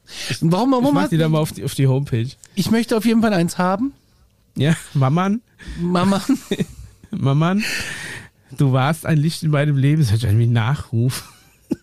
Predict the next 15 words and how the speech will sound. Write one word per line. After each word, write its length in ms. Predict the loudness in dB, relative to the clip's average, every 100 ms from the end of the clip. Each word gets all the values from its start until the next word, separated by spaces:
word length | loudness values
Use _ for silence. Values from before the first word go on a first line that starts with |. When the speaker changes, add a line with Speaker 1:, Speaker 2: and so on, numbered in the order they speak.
| -14 -20 _ _ _ _ -16 -16 -14 -18 -20 _ _ _ _ _ _
Speaker 2:
Ich 160 | -6 0
möchte 200 | 4 4
Speaker 1:
Oder 80 | 2
Speaker 2:
es 40 |
haben. 80 | 0
Speaker 1:
willst 160 | 0 -2
du, 100 | 0
willst 220 | -2 0
du 40 | 0
lieber 180 | 2 0
das 160 | 0
grobe 400 | 0 2 2 4
Liebesglück? 600 | 4 4 2 0 -2 -2 -4
<laughs> 40 | -8 -4 -4 0 -4 -2 -4 -4 -4 -6 -8 -20 _ -20 -20 -20 _ _ _ _ _ _ -16 -14 -12 -12 -14
Oh 60 | -4